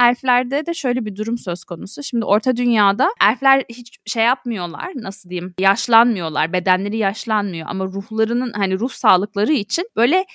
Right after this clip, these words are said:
çok değişmeyen, çok böyle dönüşmeyen, hep böyle ağaçlarla bilmem nelerle çevrili bir ortamda bulunmaları gerekiyor. Onları değişiklik şey yapıyor,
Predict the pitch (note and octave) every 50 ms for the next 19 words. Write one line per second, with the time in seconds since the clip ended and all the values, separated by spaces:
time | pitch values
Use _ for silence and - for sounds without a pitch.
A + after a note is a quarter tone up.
0 | _ _ _ - - D#4 D4+ _ - _ _ _ - G3 F#3+ F#3 G#3 G#3+ A#3 C#4
1 | E4 - - - B3+ A3 F#3+ F3 D#3 C3+ E3+ F#3 B3 F4 - _ _ _ - -
2 | C4 B3 A#3+ _ _ - A3+ A3+ A3 A#3 G#3+ F#3+ F#3+ G3+ G3+ A3+ C#4 D4+ - -
3 | - A3 F#3 F3 E3+ E3 E3 E3+ - E4 F#4+ _ _ - C#4 C4+ - - A#3+ A#3+
4 | A#3+ A#3 - A3+ A3+ - A3+ - - B3 A#3 A3+ A3+ A3+ G#3+ G3+ A3+ G#3+ A3+ A#3
5 | A3 A3 G#3+ G#3+ A3 G#3+ G#3+ G#3+ G#3+ G3 - - A3 F#3 F3 F#3+ F#3 F3 F3+ A#3
6 | A#3 A3+ G#3 - - G#3 G#3+ G#3+ - - A#3 G#3 G3+ G#3 G#3 F#3 F#3 F3 E3 D#3
7 | D3+ D3 D3 C#3+ D3 D3 D3 C#3+ D3+ D3 C#3 D3+ - - E3 D#3 - F3+ F#3+ G3+
8 | G#3 A#3 E4 B3 G#3 A3 G#3+ G3 G#3 - - - G3+ _ - B3+ F4+ - - -
9 | C4+ G#3 E3 C#3+ C#3 - - D2+ B1+ E2+ F2+